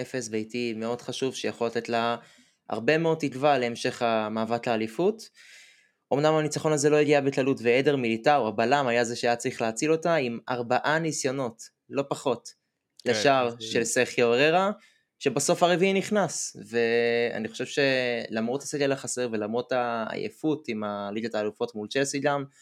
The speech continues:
Speaker 1: שאנחנו נד-, נדבר גם על המשחק ביום רביעי הקרוב, ריאל הציגה פה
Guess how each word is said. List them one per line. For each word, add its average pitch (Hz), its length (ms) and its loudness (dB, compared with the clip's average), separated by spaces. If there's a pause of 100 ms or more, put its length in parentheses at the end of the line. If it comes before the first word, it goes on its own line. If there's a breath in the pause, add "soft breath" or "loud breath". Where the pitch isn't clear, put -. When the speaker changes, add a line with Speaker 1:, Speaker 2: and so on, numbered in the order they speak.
(120 soft breath)
Speaker 1:
שאנחנו 110 300 -6
נד-, 110 140 -4 (140)
נדבר 110 240 -4
גם 110 160 -4
על 104 60 -6
המשחק 107 420 -4 (540)
ביום 117 580 -4
רביעי 110 240 -4
הקרוב, 135 420 -4 (960)
ריאל 139 240 6
הציגה 165 300 4
פה 151 200 2